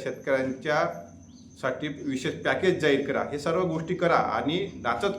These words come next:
कुदत अमरावतीमध्ये या. आज अमरावतीमध्ये आंदोलन होणार, क्रांतिकारी शेतकरी आंदोलन करणार, ठामपणे करणार. हे लक्षात ठेवा. तुम्ही किती दडपशाही आणली, पोलिसाच्या खांद्यावर बंदूक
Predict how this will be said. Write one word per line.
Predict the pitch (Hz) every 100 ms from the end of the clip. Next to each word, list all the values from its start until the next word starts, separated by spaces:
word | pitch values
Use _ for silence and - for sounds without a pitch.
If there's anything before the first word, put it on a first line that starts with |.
| - - - - -
कुदत | 143 175 170
अमरावतीमध्ये | 127 127 123 135 120 107 107
या. | 95 - - - - - - -
आज | 117 127
अमरावतीमध्ये | 123 117 117 127 127 123 127 135 147 120
आंदोलन | 117 123 127 117
होणार, | 113 143 147
क्रांतिकारी | - 113 110 - - -
शेतकरी | - - 151 143
आंदोलन | 123 - - - -
करणार, | 151 151 131 - - - - - 170
ठामपणे | 190 190 175 160 147
करणार. | 143 123 120
हे | 123 110
लक्षात | 131 139 156 143
ठेवा. | - 127 104
तुम्ही | 113 123 117
किती | 120 127 170
दडपशाही | 143 135 135 131 151 135
आणली, | 123 131 117
पोलिसाच्या | - - - - 120 127 113 117 131
खांद्यावर | 123 135 120
बंदूक | 123 123